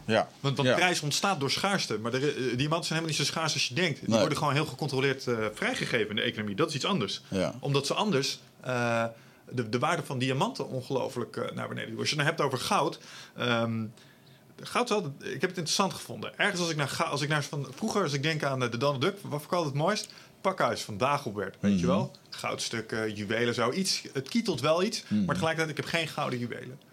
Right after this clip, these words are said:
Speaker 1: Ja.
Speaker 2: Maar, maar toch, eh, goud is altijd currency geweest.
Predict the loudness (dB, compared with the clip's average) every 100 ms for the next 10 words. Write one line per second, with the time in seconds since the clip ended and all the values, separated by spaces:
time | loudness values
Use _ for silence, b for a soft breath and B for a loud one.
0 | B 0 2 2 0 2 0 0 -2 2
1 | 2 0 -4 -4 -6 -2 -2 0 -4 -4
2 | -2 -2 -2 -6 -8 -12 -14